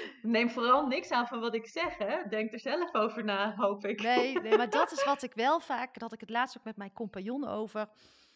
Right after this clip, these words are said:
Speaker 2: Je bent geneigd om,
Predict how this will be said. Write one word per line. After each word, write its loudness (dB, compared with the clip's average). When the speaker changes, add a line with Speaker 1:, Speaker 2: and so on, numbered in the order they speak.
Speaker 2:
Je -6
bent -2
geneigd -8
om, -6